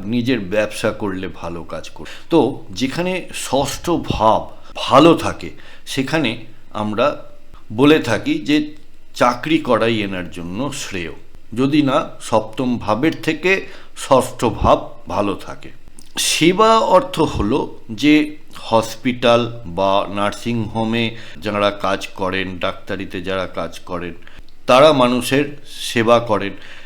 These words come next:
এছাড়াও সেবামূলক অনেক কাজ আমাদের সমাজে প্রতিনিয়ত অনেকে করে থাকেন।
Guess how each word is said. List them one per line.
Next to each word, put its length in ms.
এছাড়াও 760
সেবামূলক 720
অনেক 340
কাজ 240
আমাদের 400
সমাজে 500
প্রতিনিয়ত 720
অনেকে 360
করে 280
থাকেন। 380